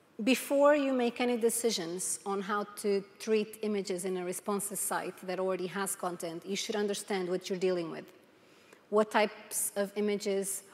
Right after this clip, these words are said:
are used on your site, who's creating them, how are they added to the site, in which locations, how the images play with the content, and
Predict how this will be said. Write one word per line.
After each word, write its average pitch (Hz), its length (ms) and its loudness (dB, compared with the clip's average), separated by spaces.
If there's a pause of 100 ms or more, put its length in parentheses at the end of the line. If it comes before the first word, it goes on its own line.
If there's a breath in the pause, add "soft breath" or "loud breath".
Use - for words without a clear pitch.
are 196 140 4
used 208 300 2
on 185 80 0
your 180 100 -4
site, 240 560 2 (420 loud breath)
who's 254 220 4
creating 226 640 2
them, 196 400 0 (720 loud breath)
how 233 240 6
are 233 140 8
they 220 200 6
added 208 240 0
to 208 80 -6
the 202 100 0
site, 185 640 0 (440)
in 214 120 4
which 226 240 2
locations, 208 920 0 (500 soft breath)
how 226 180 4
the 226 140 4
images 220 380 2
play 208 260 2
with 202 120 2
the 202 60 -6
content, 196 720 -2 (540 soft breath)
and 196 340 0